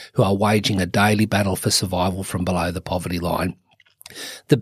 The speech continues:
the, the big, the big thing that's missing in all of this is, is the old, uh, old-fashioned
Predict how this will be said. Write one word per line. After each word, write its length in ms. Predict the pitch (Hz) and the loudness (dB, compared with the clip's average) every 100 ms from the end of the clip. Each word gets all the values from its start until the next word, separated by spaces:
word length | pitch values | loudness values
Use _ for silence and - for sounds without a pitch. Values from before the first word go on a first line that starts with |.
| - | 2
the, 100 | 131 | 0
the 160 | 110 120 | 2 4
big, 400 | 160 147 - 147 | 4 4 0 0
the 80 | |
big 220 | 117 147 143 | 2 2 4
thing 220 | 147 127 | 6 6
that's 220 | 107 - | 4 2
missing 280 | 120 - 107 | 4 4 4
in 100 | 104 | 4
all 200 | 95 90 | 2 0
of 100 | 82 | -2
this 320 | 95 131 - | -2 -2 -2
is, 340 | - 98 - - | -2 0 0 -2
is 340 | 131 95 95 | -6 -4 -4
the 140 | - 104 | -4 -2
old, 280 | 123 131 107 | 0 0 -2
uh, 160 | 104 - | -10 -10
old-fashioned 1160 | 117 - - 131 135 147 - 95 - 101 | -10 -10 -6 2 2 2 -2 -4 -2 -4